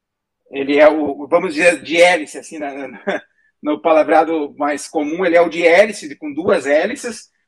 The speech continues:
mas ele é uma hélice movida à, à turbina, né? É o avião mais buscado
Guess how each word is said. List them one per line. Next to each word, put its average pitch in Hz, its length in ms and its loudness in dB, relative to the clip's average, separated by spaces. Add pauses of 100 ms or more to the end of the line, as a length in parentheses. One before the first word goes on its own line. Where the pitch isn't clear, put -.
mas 147 240 2
ele 165 240 2
é 175 140 8
uma 160 320 2
hélice 180 480 0
movida 175 400 -2
à, 165 440 2
à - 40 -2
turbina, 160 540 -6
né? 110 160 -16 (100)
É 139 260 0
o 151 200 0
avião 151 260 -2
mais 196 260 2
buscado 190 720 -2